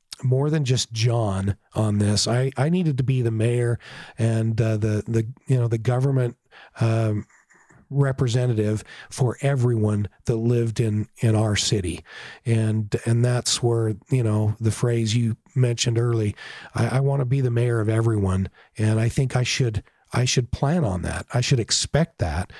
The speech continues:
They should expect that, uh, my friends and neighbors and those that don't know me, they should expect that of me and whoever their mayor is.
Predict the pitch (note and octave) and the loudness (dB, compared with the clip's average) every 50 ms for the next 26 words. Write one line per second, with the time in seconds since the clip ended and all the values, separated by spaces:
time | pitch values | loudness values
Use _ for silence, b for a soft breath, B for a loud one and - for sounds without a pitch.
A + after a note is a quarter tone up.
0 | B - C3+ C#3 E3+ D#3+ - - C#3 B2 A2+ - - - - - B2 A#2+ - - | B -2 -2 0 0 0 0 0 0 0 0 -2 -4 -2 0 0 0 0 0 -2
1 | B2 A#2+ B2 A#2 - B B B B B B - - A#2 A2+ - A#2+ A#2 A#2 A#2+ | 0 0 0 -2 -4 B B B B B B -4 -2 -2 0 2 2 2 2 2
2 | A#2+ A#2+ A#2+ - - - B2+ B2+ B2+ B2 B2+ B2 A#2+ A#2+ C3 C3+ B2+ C3+ C#3 C3+ | 0 -2 -4 -2 -2 0 0 2 2 0 0 0 0 0 0 0 0 0 0 0
3 | A#2+ A#2+ G#2+ G2+ G2+ B B B B B B _ - B2 B2+ B2+ A#2 C3+ A#2+ C#3+ | 0 0 -2 -2 -4 B B B B B B _ -2 0 0 0 0 0 0 0
4 | D#3 E3 B2 A2+ A2 A2 G#2+ G#2+ G#2+ A2 A#2 A#2 - - A#2 G#2+ - - - - | 0 0 0 0 0 0 0 2 2 2 0 2 0 0 0 0 -2 -2 -4 -2
5 | - - C3 C3 - - A#2 G#2 G2+ G2+ - A2+ A#2 A2+ A2 G#2 A2+ A#2 A#2+ A#2+ | 0 0 -2 0 0 -2 0 0 -2 -2 0 0 0 0 0 0 0 0 2 2
6 | A#2+ A#2+ A2 G#2+ G#2 b b b - - C3 A#2+ B2 B2 B2 A2 A2 G#2+ A2 G#2+ | 0 0 0 -2 -4 b b b -4 -2 0 0 2 0 0 0 0 0 0 0
7 | G#2+ G#2+ G#2+ G2+ G2+ G2 G2 G2 F2+ F2 F2 - - | 0 0 0 0 2 2 2 2 2 0 0 -2 -2